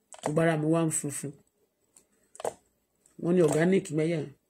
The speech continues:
ara mi máa ń funfun. Wọ́n á ṣe àwọn ibì kan lára mi. Nísìn, ọṣẹ tí mo fi ń wẹ̀ tó ríṣi mẹ́fà. Ọṣẹ tí bá ti rí máa fi ń wẹ̀.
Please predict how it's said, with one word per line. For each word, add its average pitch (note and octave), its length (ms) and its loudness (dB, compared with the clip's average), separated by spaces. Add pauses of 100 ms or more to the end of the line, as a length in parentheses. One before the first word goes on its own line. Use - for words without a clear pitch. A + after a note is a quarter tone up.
(140)
ara D#3 220 -6
mi D#3 120 0
máa D#3+ 140 0
ń D#3 60 0
funfun. C#3 380 -10 (1300)
Wọ́n E3+ 140 2
á F3+ 80 4
ṣe F3 160 0
àwọn D3 180 0
ibì C3+ 140 -6
kan D3 180 -6
lára C#3+ 260 -4
mi. C#3 180 -10 (440)
Nísìn, F3+ 440 0 (920)
ọṣẹ F3+ 160 4
tí F3 100 0
mo F3+ 100 6
fi E3 120 0
ń G#3 80 8
wẹ̀ F#3 140 8
tó F3+ 140 2
ríṣi F3+ 260 0
mẹ́fà. D#3+ 300 0 (1800)
Ọṣẹ E3+ 220 0
tí F3+ 80 4
bá F#3 140 6
ti F3 100 0
rí F3 120 6
máa E3 160 2
fi E3+ 120 -4
ń F3+ 80 4
wẹ̀. D#3+ 140 0